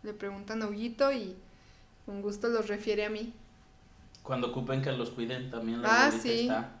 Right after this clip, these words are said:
Speaker 1: Tengo una agencia de niñeras. No, no se vayan a asustar con todo lo que dije aquí.
Speaker 2: <laughs>
Speaker 1: El trabajo es muy profesional.
Speaker 2: El trabajo es aparte de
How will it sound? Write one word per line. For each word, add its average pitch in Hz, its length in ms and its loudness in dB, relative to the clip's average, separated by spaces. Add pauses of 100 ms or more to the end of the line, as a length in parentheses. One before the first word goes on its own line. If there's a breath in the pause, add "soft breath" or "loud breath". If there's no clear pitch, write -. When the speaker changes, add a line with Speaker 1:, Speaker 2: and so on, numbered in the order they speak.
(100)
Speaker 1:
Tengo 240 180 2
una 240 140 4
agencia 254 320 2
de 262 100 0
niñeras. 226 560 -4 (600 soft breath)
No, 226 260 0
no 226 120 0
se 233 100 0
vayan 247 280 4
a - 20 4
asustar 220 380 0
con 233 160 0
todo 240 120 2
lo 226 160 4
que 226 120 4
dije 214 200 4
aquí. 285 300 4
Speaker 2:
<laughs> - 0 -
Speaker 1:
El 320 140 8
trabajo 262 300 8
es 262 80 4
muy 269 140 4
profesional. 254 640 0
Speaker 2:
El - 120 -2
trabajo 143 320 4
es 160 80 6
aparte 135 460 6
de 110 60 -8